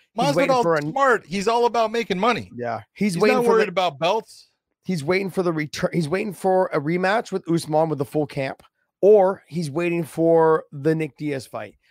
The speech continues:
Speaker 1: I can't think of another fight that he would be waiting for. Maybe Colby. I could see maybe the Colby fight, only because he knows that'll do good numbers and he'll make a killing. So I think that's why he would probably do that fight. Those are the only three fights I think he's interested in.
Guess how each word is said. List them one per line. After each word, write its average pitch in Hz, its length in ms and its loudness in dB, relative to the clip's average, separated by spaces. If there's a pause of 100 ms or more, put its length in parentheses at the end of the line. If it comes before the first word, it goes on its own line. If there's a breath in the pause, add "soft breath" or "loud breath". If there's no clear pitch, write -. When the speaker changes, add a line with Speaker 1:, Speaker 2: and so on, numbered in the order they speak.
(160 soft breath)
Speaker 1:
I 160 100 -8
can't 233 280 -2
think 214 140 -12
of 208 60 -10
another 170 480 -2
fight 156 420 -6
that 117 120 -14
he 147 180 -8
would 147 160 -6
be 139 80 -4
waiting 139 280 -8
for. 131 140 -10
Maybe 131 240 -8
Colby. 151 400 -4 (400 soft breath)
I 160 60 -6
could 170 160 -6
see 269 200 -2
maybe 190 420 0
the 208 100 0
Colby 190 340 -2
fight, 196 380 -2 (640)
only 196 260 6
because 185 380 2
he 175 100 0
knows 160 240 4
that'll 160 220 2
do 151 140 0
good 135 220 -2
numbers 151 460 -2 (220)
and - 100 -10
he'll 156 140 2
make 147 200 -6
a 127 60 -20
killing. 147 400 -8 (300)
So - 160 -6
I 151 40 -2
think 160 140 -2
that's 151 220 -4
why 127 300 -2
he 143 120 -4
would 135 160 -6
probably 127 240 -6
do 120 120 -6
that 113 180 -8
fight. 107 240 -10
Those 247 200 2
are 277 40 -6
the 285 140 0
only 214 240 4
three 196 200 -4
fights 170 320 -2
I 139 60 -14
think 143 140 -8
he's 127 120 -10
interested 120 360 -10
in. 92 80 -20